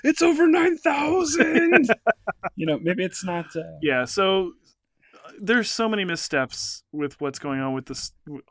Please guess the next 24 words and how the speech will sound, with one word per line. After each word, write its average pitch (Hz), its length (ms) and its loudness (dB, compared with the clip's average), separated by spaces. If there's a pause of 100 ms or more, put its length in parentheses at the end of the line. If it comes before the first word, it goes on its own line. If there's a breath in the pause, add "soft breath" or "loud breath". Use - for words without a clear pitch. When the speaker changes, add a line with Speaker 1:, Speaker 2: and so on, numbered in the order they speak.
Speaker 2:
Han 143 180 -8
Solo 120 320 -8
film. 113 360 -14
I'm, 123 440 -10 (640 soft breath)
I'm 214 200 4
not 208 200 4
even 170 220 -2
cautiously 147 600 -4
optimistic 147 580 -6
anymore. 165 460 -8
I'm 147 320 -6
just 147 260 -6
kind 135 200 -6
of, 127 140 -6 (1300)
I'm 165 120 -8
not 190 120 2
Speaker 1:
Yeah. 190 40 -4
Speaker 2:
sure 185 240 2
I'm 180 120 -2
even 185 220 -4
gonna 185 160 -4
go 180 120 -2
see 202 240 -4
it. 131 180 -6